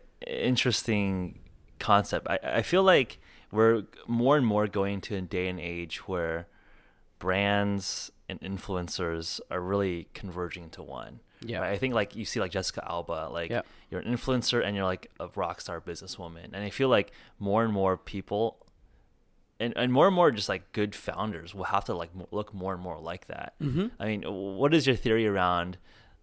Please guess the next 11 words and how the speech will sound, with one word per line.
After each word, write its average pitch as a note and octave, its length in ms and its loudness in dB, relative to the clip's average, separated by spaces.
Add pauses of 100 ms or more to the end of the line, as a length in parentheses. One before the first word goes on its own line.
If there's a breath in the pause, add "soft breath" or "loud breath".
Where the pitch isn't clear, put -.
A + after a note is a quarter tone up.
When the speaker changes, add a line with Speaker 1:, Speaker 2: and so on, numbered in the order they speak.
Speaker 1:
like, - 440 -10
celebrity, A2 1080 2 (440 soft breath)
influencers, G#2 800 0
and, G2 140 -6
like, E2+ 240 -10
business G2 340 -4
people? - 460 -10 (560 loud breath)
Speaker 2:
I E3 120 -2
think A3+ 460 -2
if - 240 -2
you're, C#3 480 4